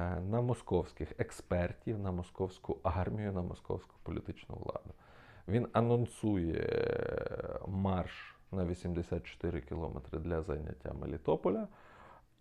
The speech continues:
і говорить, що після того ми вас ніде не пропустимо по сухопутному коридору і так далі. Тобто він фактично, е, можливо, дезорієнтує ворога,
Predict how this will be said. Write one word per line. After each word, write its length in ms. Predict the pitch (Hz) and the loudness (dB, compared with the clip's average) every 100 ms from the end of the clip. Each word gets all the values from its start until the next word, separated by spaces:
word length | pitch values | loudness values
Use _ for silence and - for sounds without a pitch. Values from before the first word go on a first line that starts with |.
| - | -2
і 480 | 98 90 90 90 92 | 2 4 4 2 2
говорить, 460 | 90 87 95 95 | 2 2 0 0
що 180 | - 85 | -2 -6
після 320 | - 87 - | -6 -6 -6
того 340 | - 82 85 78 | -2 -2 -2 -2
ми 120 | 80 | -2
вас 320 | 80 - - | -2 -2 -2
ніде 260 | 92 80 76 | -2 0 -2
не 140 | - | -4
пропустимо 540 | - 92 - - - | -4 -4 -4 -6 -6
по 140 | 80 78 | -6 -6
сухопутному 720 | - 82 - - - - - | -6 -8 -8 -8 -6 -6 -8
коридору 600 | 67 - 69 67 - 50 - | -6 -6 -6 -6 -6 -8 -12
і 20 | - | -8
так 200 | - 101 | -6 0
далі. 320 | 139 190 180 180 - - - | 2 2 2 -4 -16 -20 -6
Тобто 260 | - 117 113 | -2 2 4
він 180 | 123 131 | 4 4
фактично, 880 | - 110 135 131 - 107 101 92 - 73 | 0 2 2 0 0 0 2 0 -2 -10
е, 100 | 113 - - - - - - - - | -8 -6 -6 -8 -8 -12 -14 -12 -2
можливо, 500 | 101 92 95 92 90 | 2 4 4 4 4
дезорієнтує 920 | 92 98 92 85 85 73 71 78 82 | 4 6 6 4 2 -2 -2 -2 0
ворога, 640 | 82 87 95 92 98 95 | 0 2 2 2 2 0